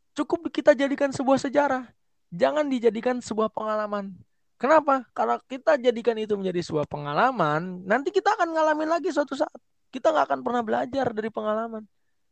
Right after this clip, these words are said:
Tapi jadikan itu sebuah sejarah. Akhirnya kita belajar, mempersiapkannya semuanya dengan matang. Kita mengumpulkan informasi dengan matang. Oke, kalau kita mau naik ke Gunung, eh,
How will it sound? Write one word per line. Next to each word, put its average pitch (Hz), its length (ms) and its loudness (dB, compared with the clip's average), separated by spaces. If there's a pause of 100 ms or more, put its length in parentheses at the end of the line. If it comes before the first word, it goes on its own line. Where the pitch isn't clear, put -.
(1200)
Tapi 240 180 2
jadikan 262 320 -2
itu 277 160 -8
sebuah 233 240 -2
sejarah. 220 460 -4 (1700)
Akhirnya 175 360 -2
kita 285 240 0
belajar, 254 680 0 (520)
mempersiapkannya 247 720 -2
semuanya 240 320 -2
dengan 208 220 2
matang. 175 340 -6 (540)
Kita 226 180 -2
mengumpulkan 240 540 -4
informasi 220 640 -4
dengan 180 260 -2
matang. 180 300 -4 (500)
Oke, 240 360 0 (100)
kalau 233 220 4
kita 262 180 -2
mau 262 140 0
naik 240 180 -4
ke 240 160 -8
Gunung, 220 480 -6 (380)
eh, 202 840 -4